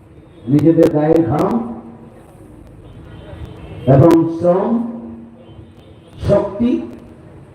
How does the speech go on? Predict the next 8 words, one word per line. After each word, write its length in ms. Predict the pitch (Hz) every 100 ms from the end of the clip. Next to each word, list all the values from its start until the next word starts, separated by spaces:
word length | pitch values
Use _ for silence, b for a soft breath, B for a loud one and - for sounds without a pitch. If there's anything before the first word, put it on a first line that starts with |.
| - -
সবটুকু 540 | 285 - - 247 - - - - - - -
প্রতিটি 480 | 160 165 170 160 156 139 -
বিল্ডিং 440 | 147 160 143 143 139 135
এর 80 | 110 - - - -
প্রতিটি 460 | - 160 151 143 143 123 -
দেয়ালে 380 | 147 147 131 131 143
দেয়ালে 360 | 156 139 131 127
যে 100 | 135